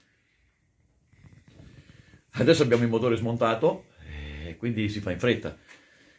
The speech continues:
Quando ci avete il motore sul, sul telaio, fai in quattro al telaio. Quando abbiamo il motore montato lì sopra lì, eh, diventa un po' tutto difficile, eh. Per questo che io dico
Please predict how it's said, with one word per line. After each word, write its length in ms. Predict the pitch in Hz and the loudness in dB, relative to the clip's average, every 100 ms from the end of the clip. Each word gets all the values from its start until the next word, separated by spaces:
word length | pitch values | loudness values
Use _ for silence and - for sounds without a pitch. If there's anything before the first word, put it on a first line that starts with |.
| _ | _
Quando 220 | - 131 143 | -4 -2 4
ci 80 | |
avete 180 | 127 139 | 4 4
il 60 | 123 | 0
motore 260 | 107 135 | 2 2
sul, 340 | 127 120 117 113 | 0 0 0 0
sul 140 | 117 | -4
telaio, 420 | 104 113 104 90 | 0 2 2 2
fai 360 | 98 104 104 98 | -2 -2 -2 -2
in 60 | 92 | -4
quattro 180 | 110 101 | -6 -6
al 80 | |
telaio. 500 | 98 87 78 76 73 76 73 - - - - - - - - - _ _ _ _ - _ _ _ _ _ - | -4 -6 -6 -8 -10 -12 -14 -18 -20 -20 -20 -20 -20 -16 -16 -16 _ _ _ _ -20 _ _ _ _ _ -8
Quando 220 | - 156 | -2 0
abbiamo 220 | 151 151 | 4 4
il 60 | 147 | 2
motore 300 | 131 127 151 | 2 2 2
montato 380 | 131 123 135 120 | 2 0 0 0
lì 80 | 117 | -2
sopra 280 | 127 127 | -2 0
lì, 260 | 135 156 160 | 2 2 0
eh, 240 | 101 101 | -4 -6
diventa 320 | 101 110 110 104 | -4 -2 -2 -2
un 60 | |
po' 140 | 101 120 | 0 0
tutto 200 | 120 98 | 0 -4
difficile, 540 | - - 139 113 87 | -6 0 0 2 0
eh. 60 | 110 | -2
Per 120 | 95 | -2
questo 280 | 156 165 123 | -2 0 2
che 100 | 110 | 2
io 260 | 107 101 | 2 2
dico 560 | 95 113 113 107 95 - | 0 0 0 0 0 -6